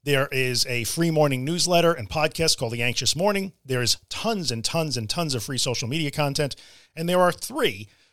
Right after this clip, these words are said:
really good books on anxiety, anxiety disorders, and recovery that I have written over the past several years that have literally been read by tens of thousands of people around the world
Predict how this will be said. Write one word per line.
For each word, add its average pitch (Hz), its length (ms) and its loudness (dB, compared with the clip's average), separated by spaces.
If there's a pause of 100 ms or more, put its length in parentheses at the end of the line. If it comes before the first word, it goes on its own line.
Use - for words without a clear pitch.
really 180 280 0
good 151 240 0
books 147 260 2
on 139 80 0
anxiety, 127 640 0
anxiety 120 360 0
disorders, 127 400 0
and 156 120 -6
recovery 180 440 -4
that 139 120 -4
I 120 60 0
have 127 160 -2
written 165 300 -4
over 147 120 -4
the 143 60 -6
past 151 280 0
several 143 240 -2
years 151 380 0 (200)
that 160 120 -2
have 151 120 -2
literally 170 400 -2
been 156 160 -4
read 147 180 2
by 131 120 0
tens 165 380 -2
of 139 80 -6
thousands 135 380 0
of - 80 -6
people 135 420 -6
around 123 240 -4
the 120 60 -4
world 117 320 -2